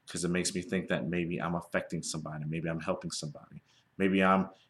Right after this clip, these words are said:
infusing my geekiness with my self-help pursuit, and maybe I can help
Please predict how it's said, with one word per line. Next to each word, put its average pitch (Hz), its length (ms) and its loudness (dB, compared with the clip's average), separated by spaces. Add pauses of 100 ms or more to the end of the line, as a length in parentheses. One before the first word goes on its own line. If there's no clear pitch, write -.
(140)
infusing 98 680 4
my 92 440 6 (380)
geekiness 98 760 2
with 95 140 -6
my 90 140 0
self-help 95 840 2 (640)
pursuit, 104 640 6
and 85 300 0
maybe 90 520 2 (800)
I 92 120 6
can 92 180 0
help 90 460 2